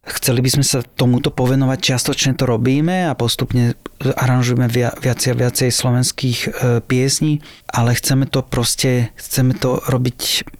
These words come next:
veľmi pekne a chcel by som niekedy spraviť z toho akože veľmi taký vážny, ale závažný program. Ale niekedy sa tak hovorí v biznise, že mysli vo veľkom. Ja mám trošičku tomto handicap možno,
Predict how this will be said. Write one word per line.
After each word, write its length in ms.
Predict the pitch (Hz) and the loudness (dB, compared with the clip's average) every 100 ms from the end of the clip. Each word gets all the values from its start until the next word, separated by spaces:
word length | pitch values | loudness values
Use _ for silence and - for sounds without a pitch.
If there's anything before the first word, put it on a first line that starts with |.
| - 247 | -4 0
veľmi 340 | 131 135 135 | 2 2 2
pekne 540 | 131 - - 165 170 - - - | 0 -2 -2 0 0 -2 -10 -10
a 380 | - 123 113 - - - - _ _ _ - | -2 0 0 -2 -8 -20 -20 _ _ _ -20
chcel 240 | - - 185 | -6 -2 0
by 80 | |
som 160 | 196 120 | 2 2
niekedy 320 | 117 113 117 | 2 2 0
spraviť 420 | 113 - 117 117 - | -2 -2 0 0 -2
z 60 | - | 0
toho 160 | 123 117 | 2 2
akože 280 | 113 - 117 | 0 -2 0
veľmi 260 | 113 113 117 | 2 2 0
taký 280 | - - 117 | -2 -2 0
vážny, 420 | 117 117 120 117 | 0 2 2 0
ale 240 | 120 117 | 0 -2
závažný 680 | 113 117 120 123 120 117 120 | 0 0 2 2 0 0 0
program. 500 | 117 117 117 135 170 202 - - | 0 0 0 2 0 -2 -10 -6
Ale 300 | 123 120 113 - - - | 0 0 0 -4 -8 -2
niekedy 300 | 214 226 202 | 0 0 0
sa 140 | 196 | -2
tak 180 | 127 117 | -2 0
hovorí 480 | 117 143 135 127 117 | 0 2 2 2 2
v 120 | 113 | 0
biznise, 500 | 113 120 139 127 120 | 0 2 2 2 0
že 160 | 110 110 - - - | 0 -2 -4 -10 -2
mysli 380 | 139 180 - 123 | 0 0 0 0
vo 160 | 120 | 2
veľkom. 720 | 123 127 120 - - - - - | 2 0 -2 -4 -6 -8 -8 -2
Ja 220 | 120 131 | 2 2
mám 160 | 151 | 0
trošičku 500 | - 143 - - - | 0 -2 -2 -4 -4
tomto 320 | 139 135 147 131 | 0 0 2 2
handicap 600 | 117 113 127 - 175 160 | 2 2 0 -2 -2 0
možno, 540 | 170 175 175 185 190 | 0 2 2 0 -2